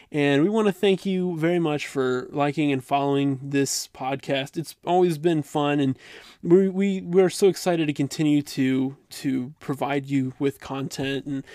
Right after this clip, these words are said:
this is something that I know Matt and I just really enjoy doing. And we, we love discussing film and shows. And next week we are discussing a film. We will. We, we will be discussing a film. <laughs>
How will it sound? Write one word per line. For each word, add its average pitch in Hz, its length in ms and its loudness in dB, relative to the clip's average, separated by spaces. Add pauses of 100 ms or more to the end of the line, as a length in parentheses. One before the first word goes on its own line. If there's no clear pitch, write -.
(220)
this 170 100 -2
is 156 60 -4
something 175 300 4
that 151 120 2
I 147 80 2
know 139 300 4
Matt 131 400 2
and 131 120 0
I 127 180 0
just 135 220 -6 (140)
really 135 460 4
enjoy 131 360 0
doing. 123 500 -4 (120)
And 123 580 -2
we, 143 220 2
we 147 140 -2
love 139 320 0
discussing 131 840 -4
film 127 460 -2
and 120 240 -8 (340)
shows. 135 560 4
And 135 120 -2 (420)
next 175 320 2
week 170 300 4
we 151 420 4 (160)
are 135 360 2
discussing 131 720 -2
a 135 100 0
film. 127 440 -4 (220)
We 165 160 4
will. 131 480 4
We, 170 100 0
we 175 200 2
will 196 100 4
be 196 120 0
discussing 208 460 2
a 277 60 8
film. 247 560 2
<laughs> - 40 -20